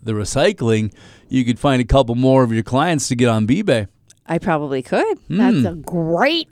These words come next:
Speaker 3: idea.
Speaker 2: Oh,
Speaker 1: Mm.
Speaker 2: my goodness. I love the sales tips you guys have.
Speaker 1: Yeah.
Speaker 2: I'll see what I can do just for you guys.
Speaker 3: Just do it.
Speaker 2: I will,
Speaker 1: Right.
Speaker 2: just for you guys.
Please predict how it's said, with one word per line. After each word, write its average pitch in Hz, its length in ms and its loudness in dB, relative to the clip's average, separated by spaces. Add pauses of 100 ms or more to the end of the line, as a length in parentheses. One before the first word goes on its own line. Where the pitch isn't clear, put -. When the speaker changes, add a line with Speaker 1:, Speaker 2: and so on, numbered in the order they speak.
Speaker 3:
idea. 180 680 -6
Speaker 2:
Oh, - 160 6
Speaker 1:
Mm. 302 40 2
Speaker 2:
my 202 140 2
goodness. 196 680 -2 (100)
I 175 140 -4
love 254 300 0
the 254 100 2
sales 220 420 0
tips 165 300 -8
you 170 80 -8
guys 160 300 -4
have. 135 340 -6 (100)
Speaker 1:
Yeah. 220 380 2 (720)
Speaker 2:
I'll 175 120 -6
see - 100 -6
what 196 140 -2
I 190 60 -2
can 202 120 -2
do 190 180 0
just - 280 -6
for 233 80 -8
you 214 100 -2
guys. 202 160 -4
Speaker 3:
Just 254 280 0 (200)
do 226 240 4
it. - 240 -2 (140)
Speaker 2:
I 180 60 -2
will, 170 260 0
Speaker 1:
Right. 127 100 0
Speaker 2:
just 170 180 -2
for - 60 -6
you 202 120 0
guys. 170 280 -4